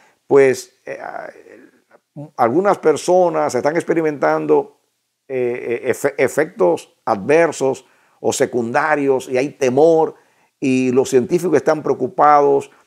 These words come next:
también los líderes de, de, de las naciones también, porque la posible solución, la posible solución puede que sea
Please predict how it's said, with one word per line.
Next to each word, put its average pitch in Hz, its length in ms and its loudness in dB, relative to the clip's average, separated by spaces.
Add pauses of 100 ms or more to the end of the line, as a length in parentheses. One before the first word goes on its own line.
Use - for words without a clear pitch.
(100)
también 143 460 2
los 156 160 0
líderes 156 640 0 (260)
de, 123 340 2
de, 123 240 0
de 127 160 2
las 123 160 0
naciones 143 500 -4
también, 143 500 -2
porque 139 380 2
la 139 200 0
posible 202 640 -4
solución, 107 880 -8 (1600)
la 107 140 0
posible 185 540 2
solución 98 760 -6 (160)
puede 160 380 2
que 185 120 -4
sea 143 600 -2